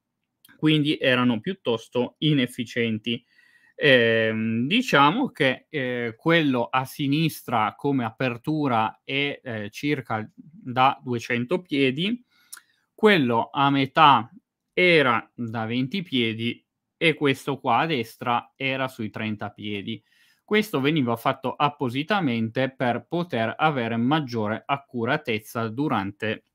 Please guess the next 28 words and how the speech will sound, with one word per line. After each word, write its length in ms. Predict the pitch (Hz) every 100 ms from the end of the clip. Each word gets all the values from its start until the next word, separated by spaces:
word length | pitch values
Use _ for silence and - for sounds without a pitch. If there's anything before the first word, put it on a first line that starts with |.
| _ -
le, 360 | 143 135 127
eh, 540 | - 139 123 117 110 113
rilevazioni. 1120 | 123 123 117 113 107 - - 101 101 107 110 _ _ _ _ _ _ _ _ _ _ _ _ _ _
Invece 560 | - 262 165 131 - 139
passiamo 640 | - 233 - 131 113 131
a 160 | - 165
quello 320 | - 113 139
che 140 | 135 110
interessa 640 | 101 120 117 127 - 110
ovviamente 540 | 127 117 104 104 104 -
a 40 |
noi, 240 | 160 175 117
siccome 440 | - - 156 123
siamo 380 | - 139 135 214
qua 260 | 143 107 -
per 240 | 131 -
parlare 680 | 233 240 156 113 98 - _
del 560 | - 139 131 131 131 -
radar. 800 | 139 139 139 123 120 120 120 - _ _ _ _ _ _ _ _ _ _ _ _ _ _ _ _ -
Che 200 | - 277
cos'è 500 | 170 131 117 107 -
il 180 | 147 131
radar 500 | 120 110 110 117 123
e 160 | - 147
come 280 | - 139 123
funziona? 760 | 123 113 - 123 113 110 - -
Ora, 480 | 170 175 139 113
eh, 340 | - 110 98